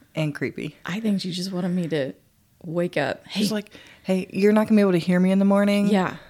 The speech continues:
Speaker 2: "I,
Speaker 1: When
Speaker 2: I need you to hear
Speaker 1: Yeah.
Speaker 2: something. I need you to listen to me."
Speaker 1: Also, Kara's a very <coughs> sound sleeper.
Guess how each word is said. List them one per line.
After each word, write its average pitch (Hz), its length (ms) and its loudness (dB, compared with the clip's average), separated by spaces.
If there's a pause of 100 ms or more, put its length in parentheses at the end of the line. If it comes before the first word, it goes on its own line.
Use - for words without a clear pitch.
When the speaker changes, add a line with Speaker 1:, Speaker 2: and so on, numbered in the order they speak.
(140)
Speaker 2:
"I, 180 60 -2
Speaker 1:
When 175 280 0 (140)
Speaker 2:
I 180 60 -8
need 156 100 -6
you 185 80 -4
to - 200 -10
hear 160 480 -2
Speaker 1:
Yeah. 175 160 -8 (100)
Speaker 2:
something. 160 500 -6 (520)
I 208 40 -8
need 202 140 -2
you 185 200 -2
to 185 60 -2
listen 190 260 -4
to 180 60 -4
me." 175 280 -6
Speaker 1:
Also, 226 260 2
Kara's 196 360 4
a 180 60 2
very 151 840 2
<coughs> - 1500 -16
sound 151 440 -6
sleeper. - 520 -4